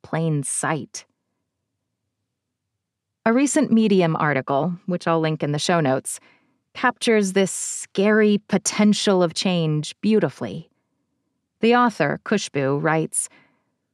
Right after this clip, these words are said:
"We often forget that change isn't a thing, person, or situation. It is energy, pure potential energy that is waiting to be harnessed.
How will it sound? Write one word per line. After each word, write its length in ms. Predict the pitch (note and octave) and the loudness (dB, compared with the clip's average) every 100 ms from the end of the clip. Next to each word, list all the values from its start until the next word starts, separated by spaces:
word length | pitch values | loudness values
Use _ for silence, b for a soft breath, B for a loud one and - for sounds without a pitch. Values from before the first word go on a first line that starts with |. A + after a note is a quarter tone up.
| - | -2
"We 200 | G#3+ B3 B3+ | 2 2 4
often 420 | C#4+ D#4+ F4 D#4+ | 2 2 0 0
forget 460 | - B3+ F#3+ F3+ - | 2 2 4 2 2
that 200 | F3+ - | -2 -2
change 460 | - G#3+ A3 A3 G3 | 0 2 4 2 2
isn't 340 | A#3+ A#3+ C4 - | 0 2 2 2
a 80 | G#3 | -2
thing, 680 | - - G#3+ G#3+ G#3 G#3+ G#3 - - | -2 0 2 4 2 2 -2 -8 -6
person, 540 | - F#3+ - F#3 F3 | 0 0 2 2 2
or 180 | - F3 | 0 -2
situation. 920 | - F3+ - E3+ D#3 D3+ - C3 - - _ _ _ _ _ - | -4 -4 -2 0 0 -2 -6 -6 -8 -12 _ _ _ _ _ -4
It 100 | G3 | 0
is 140 | G3 - | 0 2
energy, 580 | C4 B3 F3 C#3 F3+ - _ _ _ _ _ - | 2 4 2 -4 -10 -14 _ _ _ _ _ -10
pure 480 | - C4+ C4+ C4+ C4 | 0 4 6 4 4
potential 720 | - G#3 - B3 B3+ B3+ A#3+ - | 0 -2 0 2 2 2 2 4
energy 480 | G3+ G3 F3 F#3 F3+ | 4 4 2 2 2
that 160 | D#3 | 2
is 120 | D3+ | 0
waiting 400 | D#3 F3+ G3+ G#3 G3+ | 0 2 2 2 0
to 100 | F3+ | -2
be 100 | E3+ | -4
harnessed. 640 | - D3 C3 - - - | -2 -4 -4 -8 -12 -14